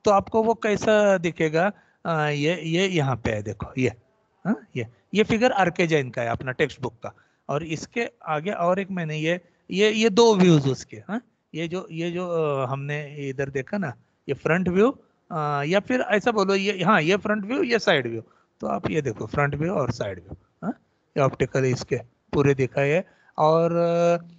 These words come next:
इन्होंने actually dimensions भी दिए हैं यहाँ पे, मतलब मैंने ये कहाँ से लिया मालूम है क्या? एक company के catalog से ले लिया। तो उन-, वो, वो उनके वो डायमेंशंस है, means their, their product is available। ये देखो, टेन नाइंटी थ्री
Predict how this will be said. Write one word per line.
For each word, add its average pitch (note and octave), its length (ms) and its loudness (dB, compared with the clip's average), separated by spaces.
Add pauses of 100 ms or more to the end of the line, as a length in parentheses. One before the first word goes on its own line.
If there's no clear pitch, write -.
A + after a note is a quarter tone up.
(160)
इन्होंने F#3 580 2
actually F#3+ 300 2
dimensions D#3+ 720 2
भी F3 140 0
दिए E3 240 2
हैं C#3 80 2
यहाँ C3 180 -2
पे, A#2+ 200 -4 (340)
मतलब D3 260 -4
मैंने D3 320 -4
ये D#3+ 80 0
कहाँ D3 260 0
से D#3+ 140 -2
लिया D#3 220 -2
मालूम D3 280 -4
है B2+ 80 -6
क्या? C#3 200 -6 (300)
एक D3 180 -2
company D3 380 0
के F3+ 120 0
catalog A#2 460 -4
से B2+ 180 -6
ले A2 160 -6
लिया। G#2 220 -12 (420)
तो C#3 140 4
उन-, C3 140 6
वो, C#3 440 2
वो D3 240 4
उनके D3 280 -2
वो F3+ 140 2
डायमेंशंस A#2+ 680 -6
है, G#2+ 80 -10
means D3+ 220 -2 (440)
their, F3 400 2
their D#3+ 240 4 (120)
product D3 400 0
is E3 40 -2
available। C#3 600 0 (340)
ये D#3 60 -8
देखो, C#3+ 200 -8
टेन E3 440 -4 (300)
नाइंटी C#3+ 360 -4
थ्री C3 300 -4